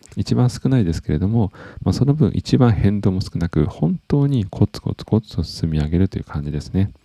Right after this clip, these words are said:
なので、まあ、これが、あー、三種類の大きな違いです。えー、このティーエルティーとエージージーに興味があるという場合には、多分ですね、えーっ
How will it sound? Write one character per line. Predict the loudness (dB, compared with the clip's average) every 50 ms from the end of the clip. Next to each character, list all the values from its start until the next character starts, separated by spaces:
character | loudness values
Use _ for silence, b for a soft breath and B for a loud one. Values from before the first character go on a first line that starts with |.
| -20 _ B B B B B B B B B B B B B B B B -6
な | -2 -2
の | 0 2
で、 | 4 4 4 4 2 0
ま | -2 -2 -2
あ、 |
こ | 0 0 0
れ | 0 2
が、 | 2 4 4 4 2 0
あ | 0 0 0 0
ー、 | 0
三 | 0 0 0 0 0
種 | -2 -2 -2
類 | -2 -2 0
の | 2 2 2 2 2 0 0
大 | -2
き | -2 -6
な | -10 -12
違 | -12 -12 -10 -10 -8 -8
い |
で | -8 -10
す。 | -10 -12 -18 -20 _ _ _ B B B B B B B B B B B B B B _ _
え | 0 2 2 0 0
ー、 |
こ | -2 -2
の | -2 -2
テ | 0 2 4
ィ | 4
ー | 4
エ | 4
ル | 2
テ | 2 2
ィ | 2
ー | 2
と | 2 2 4 4 6
エ | 4 4
ー | 4
ジ | 2 0
ー | 0
ジ | 2 0
ー | 0
に | -2 -4
興 | 0 2 2 2 2
味 | 2 0
が | 0 0
あ | -2
る | -2
と | -4 -8 -10 -10 -8 0
い | 2 4
う | 4 4
場 | 4 2 2
合 | 2
に | 0 2 2
は、 | 4 4 4 4 B B B B B B _
多 | -2 0
分 | 0 0 -2 -4
で | -6
す | -6 -2
ね、 | 2 2 2 2 0 -4 -6 -2
え | 0 0 0
ー |
っ | 0